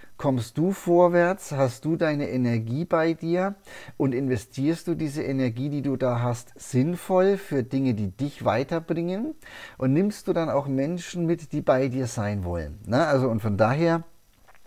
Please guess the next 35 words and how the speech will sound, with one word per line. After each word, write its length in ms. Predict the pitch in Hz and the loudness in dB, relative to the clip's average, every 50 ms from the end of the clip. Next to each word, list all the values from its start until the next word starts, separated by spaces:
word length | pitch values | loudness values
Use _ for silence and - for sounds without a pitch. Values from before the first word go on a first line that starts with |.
| - - - - | -20 -20 -18 -10
sieht 220 | - - 165 160 - | -2 2 2 2 4
man 200 | 156 156 151 127 | 4 2 2 4
schon, 260 | 135 135 127 123 - - - - - - | 4 6 6 4 4 0 -8 -16 -16 -16
sein 420 | - - - 139 123 131 151 151 151 | -14 -2 2 4 4 6 4 2 2
Thema 380 | - 131 131 135 131 135 131 | 4 6 6 6 8 6 4
ist 260 | - 87 - 113 - - | 4 2 0 -2 -2 2
gerade 380 | 113 104 104 104 107 110 - - - | 6 6 6 8 6 4 2 2 2
absolut, 640 | 110 131 131 - - - 143 127 123 120 123 117 - - - - - - | 2 2 2 0 0 4 6 8 8 8 8 6 2 -6 -16 -16 -12 -8
ich 180 | - 104 95 113 | -4 0 4 4
muss 200 | 120 135 131 - | 4 4 4 4
da 140 | - 151 143 | 4 4 6
mal 220 | 135 127 123 120 | 6 6 4 4
genauer 440 | 110 117 101 98 95 101 123 135 131 | 4 2 0 2 4 6 6 6 6
hinschauen, 640 | 120 110 107 127 127 - - 143 127 127 127 120 104 | 4 2 0 0 -2 -2 -2 0 0 0 0 0 0
weil 200 | 110 107 110 - | 0 0 -2 -2
eigentlich 460 | 117 104 107 107 117 123 120 113 110 | -4 -4 -2 0 0 0 -2 -2 -2
war 160 | 101 98 104 | 0 0 0
es 120 | 101 - | -2 -2
ja 100 | 120 110 | -4 -4
gar 260 | 104 - 101 92 95 95 | -4 -4 -4 -4 -2 -2
nicht 180 | 104 101 - | -2 -4 -6
so 120 | - 127 127 | -8 -8 -8
schlecht 420 | - - 104 98 - - - - | -8 -6 -6 -6 -6 -6 -8 -10
mit 200 | 107 92 87 - | -8 -8 -8 -10
ihr, 180 | 92 87 80 87 | -10 -12 -10 -8
ne? 220 | 90 98 127 180 160 | -4 -2 0 0 0
Was, 280 | 139 139 135 - - - | 0 0 -2 -4 -8 -8
was 180 | - - - | -8 -6 -6
ist 160 | 202 175 - - | -8 -10 -8 -8
geschehen? 420 | 135 120 - - 151 175 196 185 | -8 -6 -2 0 0 2 2 2
Was 140 | 151 131 131 | 0 0 0
ist 180 | 151 143 - | -2 -6 -4
mit 220 | 135 127 110 104 113 | -4 -4 -2 0 0
mir 300 | 117 139 170 202 202 185 | 2 2 2 2 2 2
los, 480 | 160 156 156 170 214 240 - - - | 2 2 2 2 0 -2 -6 -10 -14